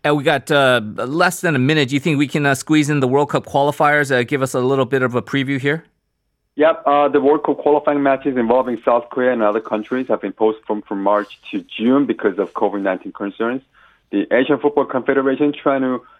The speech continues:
Speaker 2: play all these matches in a bubble. Uh, South Korea probably a likely candidate to host all Group H matches right now, uh, involving Turkmenistan, North Korea, Sri Lanka, and Lebanon.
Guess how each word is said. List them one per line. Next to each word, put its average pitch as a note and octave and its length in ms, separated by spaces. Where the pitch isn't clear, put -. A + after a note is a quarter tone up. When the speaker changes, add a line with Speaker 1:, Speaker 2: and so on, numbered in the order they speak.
Speaker 2:
play D#3+ 140
all D3+ 180
these D3 140
matches C3+ 460
in C3 80
a A#2 80
bubble. D3 600
Uh, G2 200
South C3 240
Korea C3 240
probably D#3 380
a C3+ 40
likely B2 400
candidate B2 460
to A#2 100
host A2+ 300
all A2+ 240
Group A2+ 340
H A2+ 300
matches A#2+ 420
right A2+ 180
now, A2+ 300
uh, F2 400
involving G#2 400
Turkmenistan, G#2+ 640
North G2+ 240
Korea, G#2+ 260
Sri G#2 100
Lanka, G2+ 300
and F#2+ 80
Lebanon. G2+ 460